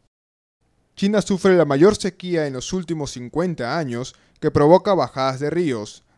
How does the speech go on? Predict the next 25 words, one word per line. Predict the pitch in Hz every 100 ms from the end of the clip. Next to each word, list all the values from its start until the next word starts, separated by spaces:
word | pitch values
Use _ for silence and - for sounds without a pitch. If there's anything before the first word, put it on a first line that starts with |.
| -
daña | 131 135 143
las | 131 127
plantaciones | 131 123 123 143 139 127
de | 123
arroz | 165 151 - - _
y | 196 190
amenaza | 175 160 160 160 165
con | 180
paralizar | 175 160 135 123 135 131
la | 147
mayor | 139 123 127 -
planta | 135 131 139 139
hidroeléctrica | 165 151 131 123 120 127 127
del | 127 135
mundo, | 160 143 113 - _ _
la | - 131
presa | 151 143 139
de | 135 123
las | 117 -
Tres | 139 135
Gargantas | 131 131 175 143 123 123 -
en | 170
el | 135
río | 127 127 123
Yangtze, | 135 131 - 147 104